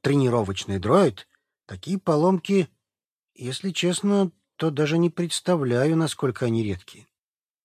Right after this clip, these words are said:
«Дай угадаю. Настолько редкие, что придется искать донора или заказывать напрямую у производителя». Неприятное открытие.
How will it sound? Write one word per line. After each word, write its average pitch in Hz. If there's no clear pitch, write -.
«Дай 180
угадаю. 160
Настолько 190
редкие, 185
что 165
придется 175
искать -
донора 139
или 196
заказывать 220
напрямую 170
у 175
производителя». 135
Неприятное 143
открытие. -